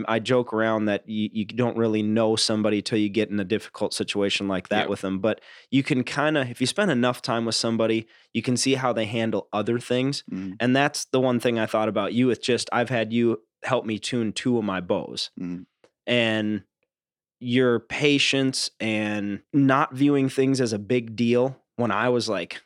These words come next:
Speaker 1: "Oh my gosh, what's going on?" You know, and you're
Speaker 3: <laughs> Yeah.
Speaker 1: just like, "Well, we'll figure it out." I
Speaker 3: Yeah.
Speaker 1: was like, "That's the kinda, that's the kinda attitude you want on those
Speaker 2: Mm.
Speaker 1: things like that." That,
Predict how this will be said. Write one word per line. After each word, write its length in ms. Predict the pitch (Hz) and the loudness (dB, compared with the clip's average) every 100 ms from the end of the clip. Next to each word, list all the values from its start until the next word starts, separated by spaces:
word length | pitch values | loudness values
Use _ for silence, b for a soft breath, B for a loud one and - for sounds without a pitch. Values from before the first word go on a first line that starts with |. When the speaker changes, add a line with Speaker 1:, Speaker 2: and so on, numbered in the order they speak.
| - | -6
Speaker 1:
"Oh 120 | 123 | -4
my 140 | 101 85 | -4 -4
gosh, 340 | 123 107 - | -2 -2 -2
what's 220 | 123 113 - | -2 -2 -2
going 280 | 117 104 | -2 0
on?" 260 | 113 113 92 95 - | 0 0 -2 -6 -6
You 100 | 139 135 | 0 4
know, 180 | 127 | 4
and 100 | 123 | 4
you're 80 | 127 | 4
Speaker 3:
<laughs> 60 | 123 | 4
Yeah. 0 | |
Speaker 1:
just 180 | 123 131 | 2 2
like, 160 | 101 | 0
"Well, 180 | 113 151 | 0 2
we'll 100 | 160 | 0
figure 440 | - 98 123 156 165 | -2 -2 0 2 2
it 80 | |
out." 300 | 160 185 143 - | 2 2 -2 2
I 100 | 135 | 4
Speaker 3:
Yeah. 80 | 143 - B B | 4 0 B B
Speaker 1:
was 80 | 127 | 2
like, 160 | 131 | 2
"That's 280 | - 147 - | 4 2 2
the 100 | - | -2
kinda, 880 | 147 - - 139 143 143 135 120 104 _ _ _ _ _ _ _ _ - | -2 -4 -2 0 4 4 4 0 -4 _ _ _ _ _ _ _ _ -2
that's 260 | 143 123 | 0 0
the 60 | - | -2
kinda 280 | 135 131 117 107 | -2 -2 -2 -2
attitude 600 | 110 113 107 - 110 101 | -2 -2 -2 -2 0 0
you 140 | 104 | -2
want 500 | 95 92 90 82 - _ - | -4 -4 -6 -10 -16 _ -4
on 180 | 113 110 | -2 2
those 220 | - 127 | 2 2
Speaker 2:
Mm. 40 | |
Speaker 1:
things 200 | 117 107 | 0 -2
like 220 | 101 92 - | -2 -4 -4
that." 240 | 92 85 120 | -6 -4 -2
That, 280 | 120 110 | 0 -2